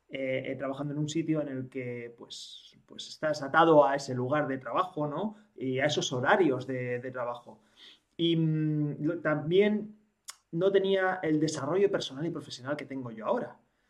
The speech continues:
Mm, en tu trabajo, cuando trabajas por cuenta ajena, te limitas a hacer tu trabajo. Puede ser más o menos creativo, pero siempre hay como un tope, ¿no? Hay, hay una, hay limitaciones. Luego, eh, la responsabilidad. Tú cuando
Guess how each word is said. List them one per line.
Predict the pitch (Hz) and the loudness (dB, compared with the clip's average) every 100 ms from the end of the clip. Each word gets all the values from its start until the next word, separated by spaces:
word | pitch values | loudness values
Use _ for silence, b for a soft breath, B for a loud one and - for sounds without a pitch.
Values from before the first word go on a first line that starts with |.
| _ | _
Mm, | - 120 113 113 - - | -12 -10 -8 -10 -14 -18
en | - 117 135 127 | -14 -10 -10 -6
tu | 139 | -6
trabajo, | 139 135 165 170 180 175 | -4 0 0 0 0 0
cuando | 139 | -4
trabajas | 120 117 147 | -6 -6 -6
por | - 151 143 | -4 -4 -2
cuenta | 151 143 147 - | -4 -2 0 0
ajena, | 139 - 190 190 214 - | 0 0 0 0 -4 -10
te | 139 | -8
limitas | 131 139 139 156 151 | -6 -4 -2 0 2
a | 156 | 2
hacer | 139 147 147 | 2 -2 -4
tu | - | -4
trabajo. | 143 160 160 | -2 -2 -2
Puede | 147 156 | 0 0
ser | - 180 | 0 -2
más | 170 170 | -4 -6
o | 165 | -8
menos | 165 165 | -10 -12
creativo, | - 170 156 151 165 165 170 170 b b b _ | -10 -4 -2 -2 -2 -2 -4 -8 b b b _
pero | 139 | -8
siempre | 131 156 180 | -6 0 2
hay | 170 170 | 4 2
como | 147 147 | 0 -2
un | 147 | -2
tope, | 131 143 123 | 0 0 -2
¿no? | 117 147 165 | -4 -4 -4
Hay, | 139 131 | -4 -4
hay | 127 | -4
una, | 139 143 | -6 -8
hay | 131 | -4
limitaciones. | 147 147 127 123 147 123 107 - _ _ _ _ _ _ - | -2 -4 -8 -10 -10 -10 -14 -20 _ _ _ _ _ _ -12
Luego, | 135 139 151 170 B B _ | -4 0 2 0 B B _
eh, | 127 127 123 117 110 | -8 -6 -6 -8 -10
la | 127 131 | -4 -4
responsabilidad. | 127 120 - 139 123 123 120 113 151 160 | -4 -8 -12 -10 -10 -10 -10 -6 -4 -4
Tú | 160 | -4
cuando | 151 151 147 139 | -2 0 -2 -6